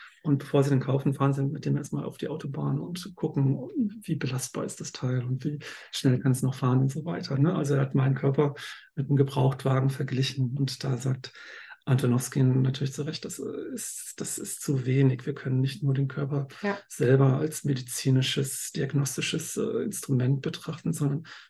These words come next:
Speaker 1: wir müssen den Menschen sehen und auch, äh, den Menschen mit einbeziehen in die Anamnese,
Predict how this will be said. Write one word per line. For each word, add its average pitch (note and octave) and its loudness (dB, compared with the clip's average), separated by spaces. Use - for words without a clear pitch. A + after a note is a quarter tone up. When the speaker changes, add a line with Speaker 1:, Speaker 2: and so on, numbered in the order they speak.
Speaker 1:
wir C#3 -2
müssen C3 4
den B2+ 2
Menschen C3+ 0
sehen E3 -2
und G3 -4
auch, E3 -6
äh, D#3+ -2
den B2 4
Menschen A#2+ 2
mit C3+ 0
einbeziehen C3 4
in D3 6
die C#3 8
Anamnese, C3 2